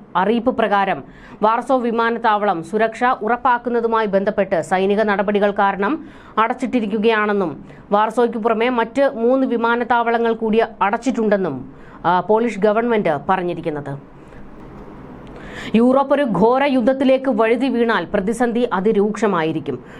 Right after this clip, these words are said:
ഡൊണാൾഡ് ട്രംപിന് വൈറ്റ് ഹൗസിൽ ഇരിക്കപ്പുറതിയില്ലാത്ത അവസ്ഥയാണ്. യുദ്ധങ്ങളെല്ലാം അവസാനിപ്പിക്കും എന്ന് പറഞ്ഞായിരുന്നു ഡൊണാൾഡ് ട്രംപ് അധികാരത്തിലെത്തിയത്. എന്നാൽ യുദ്ധങ്ങളെല്ലാം മുറുകുന്നതിന്,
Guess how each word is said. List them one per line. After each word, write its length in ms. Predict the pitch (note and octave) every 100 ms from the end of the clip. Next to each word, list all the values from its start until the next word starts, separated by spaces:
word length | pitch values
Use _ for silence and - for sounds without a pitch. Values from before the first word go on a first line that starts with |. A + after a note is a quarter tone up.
| -
ഡൊണാൾഡ് 360 | G3+ G#3+ A#3+ B3
ട്രംപിന് 320 | B3 A#3 A#3
വൈറ്റ് 340 | F#3 F#3 G#3 G3+
ഹൗസിൽ 340 | A#3 G#3+ A3
ഇരിക്കപ്പുറതിയില്ലാത്ത 920 | G#3 A3+ C4 C4 A#3 A#3+ A3 G#3+ G#3+
അവസ്ഥയാണ്. 640 | F#3+ F3+ F#3 F#3+ D3+ C3 B2+ - - - -
യുദ്ധങ്ങളെല്ലാം 720 | G3+ A#3+ B3+ C4 B3+ C4+ C#4+ A3
അവസാനിപ്പിക്കും 880 | A3+ B3+ C4+ C#4 C4+ C4+ C#4 C4+
എന്ന് 160 | C4+ A#3+
പറഞ്ഞായിരുന്നു 800 | A#3 A3+ A#3 A3 A3+ G#3+ G#3 F3
ഡൊണാൾഡ് 340 | F#3+ G3+ G#3+
ട്രംപ് 200 | A3 G3
അധികാരത്തിലെത്തിയത്. 800 | F#3 F#3+ G3 G3 F3+ E3 D#3+ D3
എന്നാൽ 480 | C3 F3 G3 G#3+ A#3+
യുദ്ധങ്ങളെല്ലാം 840 | G#3 G3+ F3+ A#3+ A#3+ A3 A3+ B3+ A3+
മുറുകുന്നതിന്, 640 | A3+ A#3+ C4+ C4+ B3 C4+